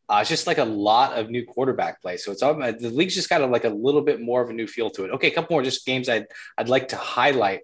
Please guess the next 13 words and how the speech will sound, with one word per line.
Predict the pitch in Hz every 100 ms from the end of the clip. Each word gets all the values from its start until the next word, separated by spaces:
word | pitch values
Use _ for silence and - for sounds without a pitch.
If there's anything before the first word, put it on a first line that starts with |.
| -
right | 98
now. | 98 95 - - - -
Dolphins | 156 202 214 156
at | - 143 131
Patriots. | 160 170 135 110
Are | 120
you | 139 240
all | 196 185
about | 185 180
this | 160
Mac | - 147 -
Jones | 110 135 135
business, | 160 151 196 196